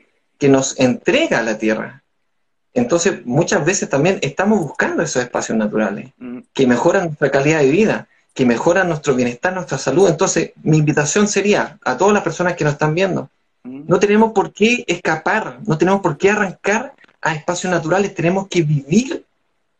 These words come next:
Speaker 1: en esos espacios naturales
Speaker 2: Mm.
Speaker 1: y traerlo a nuestro diario vivir, traerlo a nuestro día a día y po-, y convivir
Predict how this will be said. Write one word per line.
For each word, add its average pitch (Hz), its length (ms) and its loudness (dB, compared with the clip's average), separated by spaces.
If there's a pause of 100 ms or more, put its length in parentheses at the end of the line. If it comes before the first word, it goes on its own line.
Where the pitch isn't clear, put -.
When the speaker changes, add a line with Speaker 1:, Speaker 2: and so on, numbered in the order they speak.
(120)
Speaker 1:
en 170 440 0
esos 120 260 -4
espacios 113 380 -6
naturales 110 500 -2 (300)
Speaker 2:
Mm. 143 180 -8
Speaker 1:
y 139 80 0
traerlo 165 320 2
a - 20 2
nuestro 160 260 0
diario 175 280 2
vivir, 185 460 -2 (340)
traerlo 156 300 4
a - 20 4
nuestro 160 280 2
día 160 200 6
a - 60 2
día 175 280 2
y 131 80 0
po-, 135 200 -4
y 135 120 -2
convivir 131 720 2